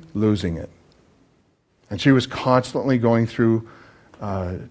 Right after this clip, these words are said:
treatments and, and all the stuff that she had to go through. But when you saw Martha, you'll never know it. The joy of the Lord was her strength. When I think about people who suffer well, I think of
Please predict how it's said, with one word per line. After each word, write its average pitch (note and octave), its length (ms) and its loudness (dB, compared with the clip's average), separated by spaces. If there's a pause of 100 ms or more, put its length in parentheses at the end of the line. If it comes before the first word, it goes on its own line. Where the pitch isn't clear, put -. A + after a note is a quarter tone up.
(120)
treatments D3+ 720 2
and, F2+ 360 -12
and F#2 140 -10
all C#3 180 2
the E3 120 0
stuff D#3 280 0
that C#3+ 140 -2
she - 80 -2
had C#3 100 4
to B2+ 60 -4
go B2+ 180 2
through. A#2+ 280 0 (220)
But A2 100 -8
when A#2 200 0
you E3 80 4
saw F3 240 0
Martha, F3+ 560 0 (220)
you'll F2+ 260 -4
never F#2+ 440 -2
know E2+ 260 -2
it. - 80 -18 (1120)
The A2 80 0
joy C3+ 260 6
of D#3+ 100 4
the D3+ 80 2
Lord A2+ 340 2
was G#2 340 0
her F#2 360 -6
strength. E2 540 -16 (2000)
When D3 140 4
I G3 60 8
think G3 160 4
about D#3+ 200 4
people E3 320 2
who B2 280 4
suffer B2+ 680 2
well, A2 460 4
I B2 180 0
think D3+ 440 0
of A#2 220 2